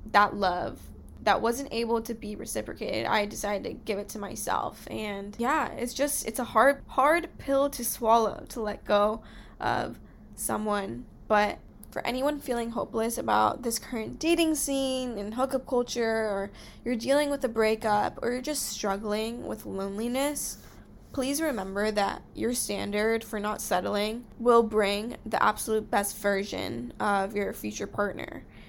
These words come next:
They're going to be incredible because instead of settling, you invested in yourself, and by investing in yourself, you're going to attract the most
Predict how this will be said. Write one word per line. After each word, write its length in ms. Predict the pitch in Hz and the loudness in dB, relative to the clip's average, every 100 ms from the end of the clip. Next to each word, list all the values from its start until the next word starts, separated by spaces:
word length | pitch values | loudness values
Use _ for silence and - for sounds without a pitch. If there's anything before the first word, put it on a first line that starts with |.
| - - - | -20 -20 0
They're 180 | 233 233 | 2 4
going 240 | 247 254 | 4 4
to 60 | 262 | 0
be 220 | 247 240 | -2 -4
incredible 920 | 214 220 - - 247 220 202 196 - - | -2 -2 -4 -8 0 2 2 0 -4 -4
because 500 | 226 - 214 208 - | -6 0 0 0 -4
instead 340 | 214 220 226 | -4 2 2
of 120 | 233 | 2
settling, 720 | - 214 240 214 196 214 226 - | 2 4 4 0 -2 -4 -6 -4
you 80 | 220 | -4
invested 500 | 214 214 226 247 240 | 2 2 2 -2 -2
in 140 | 220 | -4
yourself, 600 | 220 220 226 226 233 - - | -2 0 2 2 -2 -8 -6
and 200 | 233 233 | -2 0
by 140 | 226 | 0
investing 540 | 214 208 208 226 226 226 | 0 2 0 0 -4 -4
in 80 | 214 | -6
yourself, 640 | 202 - 208 190 - - | -6 2 2 2 -4 -6
you're 100 | 202 | -6
going 280 | 208 208 220 | 0 -2 0
to 160 | 226 | -2
attract 600 | 214 - - - - - - | -4 -4 -4 -6 -8 -16 -4
the 280 | 214 196 - | -2 -2 -6
most 420 | 208 202 208 214 | -4 -4 -4 -10